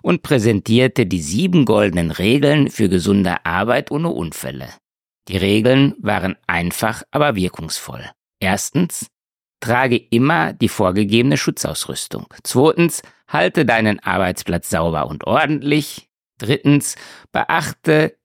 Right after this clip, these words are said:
die Sicherheitsanweisungen und Verfahren. Viertens,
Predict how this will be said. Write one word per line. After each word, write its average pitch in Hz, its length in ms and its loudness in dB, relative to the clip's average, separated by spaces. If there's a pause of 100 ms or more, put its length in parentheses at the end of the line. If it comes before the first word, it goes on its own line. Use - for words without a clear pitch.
die 95 60 2
Sicherheitsanweisungen 107 1400 0
und 95 160 -4
Verfahren. 143 800 0 (180)
Viertens, 143 720 2